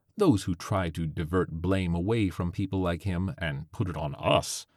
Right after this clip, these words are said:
probably think we ought to close all the bars because some people become alcoholics, or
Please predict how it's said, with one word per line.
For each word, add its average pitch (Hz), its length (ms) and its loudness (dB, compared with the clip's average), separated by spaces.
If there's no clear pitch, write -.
probably 80 440 0
think 117 220 -4
we 127 120 4
ought 139 120 2
to 127 180 -2
close 139 340 6
all 147 140 8
the 147 80 6
bars 135 440 8
because 117 320 0
some 143 220 2
people 139 300 2
become 123 280 2
alcoholics, 131 800 6
or 156 220 4